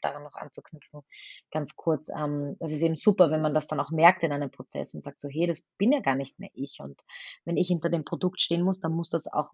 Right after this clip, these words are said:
meine Handschrift haben und das ist überhaupt nicht, äh, eingebildet und ich glaub, grad Frauen tendieren oft dazu, dass sie sich dann eher, äh, verunsichern lassen und sagen, „Nein, ich mach's dann doch lieber so, weil das findet jemand anderer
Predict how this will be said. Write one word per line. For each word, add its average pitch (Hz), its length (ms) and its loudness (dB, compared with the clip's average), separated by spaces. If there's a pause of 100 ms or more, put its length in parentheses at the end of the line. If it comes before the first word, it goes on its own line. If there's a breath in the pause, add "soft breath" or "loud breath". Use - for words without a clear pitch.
meine 170 300 2
Handschrift 180 520 4
haben 143 180 -6
und 147 200 -8
das 147 100 -6
ist 151 120 -4
überhaupt 160 420 2
nicht, 160 240 -10 (540 loud breath)
äh, 160 500 4
eingebildet 220 800 8
und 175 220 0
ich 175 100 -6
glaub, 170 200 -4
grad 165 200 -2
Frauen 165 340 2
tendieren 185 380 0
oft - 240 -6
dazu, 185 280 0
dass 180 160 2
sie 180 100 -6
sich 170 180 -4
dann 175 160 -4
eher, 170 380 4 (420 loud breath)
äh, 185 160 2
verunsichern 202 600 6
lassen 175 320 4
und 170 100 -2
sagen, 165 180 -6
„Nein, 190 200 0
ich 170 100 -2
mach's 180 180 -4
dann 180 140 -2
doch 170 160 -2
lieber 190 220 2
so, 185 220 0
weil 180 100 6
das 160 140 -4
findet 175 260 -2
jemand 165 240 -2
anderer 175 280 -2